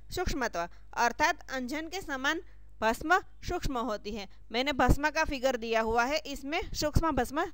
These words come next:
दिखाई देती है। पांचवी परीक्षा है निश्चंद्रत्व। यह विशेषतः अभ्रक भस्म के लिए की जाती है। भस्म को हाथ में रखकर मसलने के बाद प्रकाश में देखने पर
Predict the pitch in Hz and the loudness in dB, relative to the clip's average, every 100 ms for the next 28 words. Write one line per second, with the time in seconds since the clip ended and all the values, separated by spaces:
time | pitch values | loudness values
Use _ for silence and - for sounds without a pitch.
0 | 226 247 285 233 208 196 233 294 349 - | -6 -4 0 2 0 -2 -2 0 0 -4
1 | - - - - - _ _ - - - | -16 -16 -16 -18 -20 _ _ -18 -16 -16
2 | - - 247 254 339 302 269 254 277 247 | -4 0 2 2 2 4 2 2 4 6
3 | 311 427 - - 277 349 - 226 208 196 | 6 2 -2 -4 -2 0 0 -2 0 -2
4 | 185 175 - - 254 320 330 302 285 285 | -2 -8 -10 -8 2 4 4 2 0 2
5 | 247 285 339 240 233 320 262 254 254 247 | 0 2 2 2 4 4 6 6 4 0
6 | 254 294 330 311 311 233 196 202 208 170 | -2 -2 -6 -4 -2 0 -2 -4 -8 -8
7 | - - 214 240 302 349 427 339 240 262 | -14 -6 -4 -4 -2 -2 0 2 6 6
8 | 285 247 226 - 277 170 208 233 285 311 | 4 2 -2 -2 0 -2 -6 -4 -4 -4
9 | 330 339 294 294 302 - 233 233 262 294 | -6 -6 -2 0 -2 -2 -4 0 0 0
10 | 320 262 233 277 262 | -6 -6 -6 -6 -2